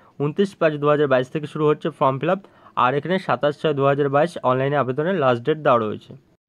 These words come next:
তো বন্ধুরা, ইতিমধ্যেই কিন্তু আপনারা দেখতে পাচ্ছেন, তো এটি কিন্তু হাইট ওয়েট চা-, চার্ট কনস্টেবল মেল এবং লেডি কনস্টেবল। তো এখানে কিন্তু একশো সাতান্ন সেমি হাইট হতে হবে, candidates of all categories, ওয়েট থাকতে হবে ফিফটি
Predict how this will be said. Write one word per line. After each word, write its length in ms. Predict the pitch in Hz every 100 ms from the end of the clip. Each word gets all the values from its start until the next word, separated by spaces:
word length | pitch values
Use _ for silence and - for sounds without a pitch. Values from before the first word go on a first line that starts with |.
| _ -
তো 40 | 185
বন্ধুরা, 220 | 196 214 220
ইতিমধ্যেই 340 | 175 185 180 190
কিন্তু 140 | 185 160
আপনারা 200 | - 165 139
দেখতে 180 | 131 160
পাচ্ছেন, 220 | 160 180 151
তো 40 | 143
এটি 100 | 143
কিন্তু 140 | 165 156
হাইট 180 | 123 135 151
ওয়েট 140 | 151 139
চা-, 200 | 143 101 135 123
চার্ট 160 | 143 139
কনস্টেবল 380 | 120 127 - 156 139
মেল 120 | 139 151 139
এবং 100 | 139 139
লেডি 180 | 135 139
কনস্টেবল। 360 | 143 139 160 165 156
তো 40 | 131
এখানে 180 | 151 143
কিন্তু 180 | 151 165 170 _ _ _ _
একশো 240 | - 131 - 151
সাতান্ন 260 | 131 156 156
সেমি 180 | 165 165 117
হাইট 180 | 135 135 151
হতে 120 | 156
হবে, 160 | 160 160 151
candidates 320 | 131 143 151 151
of 60 | 131
all 100 | 127 135
categories, 360 | 135 147 156 147 151
ওয়েট 140 | 139 139
থাকতে 160 | 135 165
হবে 100 | 147
ফিফটি 200 | 135 151